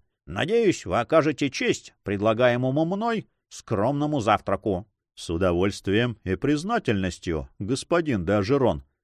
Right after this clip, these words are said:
ответил Монбар от имени всех. Все уселись за стол и проворно принялись за завтрак, как обычно удовлетворяют свои физические потребности люди деятельные. Звенели стаканы, и бутылки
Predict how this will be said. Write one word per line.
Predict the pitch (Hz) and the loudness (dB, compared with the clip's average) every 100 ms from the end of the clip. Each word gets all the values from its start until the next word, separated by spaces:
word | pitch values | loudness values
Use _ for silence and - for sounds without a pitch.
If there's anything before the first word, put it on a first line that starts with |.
| _ - | _ -8
ответил | 67 92 87 107 101 | -6 -2 -2 -2 -2
Монбар | 120 123 190 202 - _ _ | 0 2 2 2 -2 _ _
от | 202 185 | -6 -2
имени | 104 92 92 101 | -2 -2 -2 -4
всех. | - 95 67 _ _ _ - | -2 -2 -2 _ _ _ -14
Все | - 233 | -2 2
уселись | 175 - 233 170 117 | 2 2 0 2 4
за | 156 | 4
стол | 151 - 233 208 - | 2 2 2 2 -2
и | 78 | -8
проворно | - 95 110 226 208 175 | 0 2 4 2 2 0
принялись | 123 120 113 165 160 | 0 -2 0 0 2
за | 180 | 2
завтрак, | 151 147 - 131 - _ _ _ | 6 6 6 2 0 _ _ _
как | 101 90 | -4 0
обычно | 92 110 151 - 127 113 | 0 2 -2 -2 -2 -2
удовлетворяют | 107 95 92 101 127 165 208 139 | -4 0 0 0 2 4 4 2
свои | - 104 104 | 0 0 0
физические | - 113 123 113 - 127 | 0 -2 -2 -6 -6 -6
потребности | 123 170 208 202 202 - 196 190 - _ _ - | -2 -2 -2 -4 -4 -2 -2 -2 -4 _ _ -6
люди | 80 123 131 143 | 0 0 2 0
деятельные. | 98 98 80 76 85 76 78 71 - _ _ | 0 0 0 -2 -4 -4 -4 -6 -10 _ _
Звенели | 95 135 214 240 156 | -4 -2 -2 -2 -2
стаканы, | - 113 - 214 214 214 143 _ | 0 -2 0 -2 0 -2 -4 _
и | - 90 | -6 -2
бутылки | 127 - 226 208 214 196 | -2 -2 -2 -2 -2 -2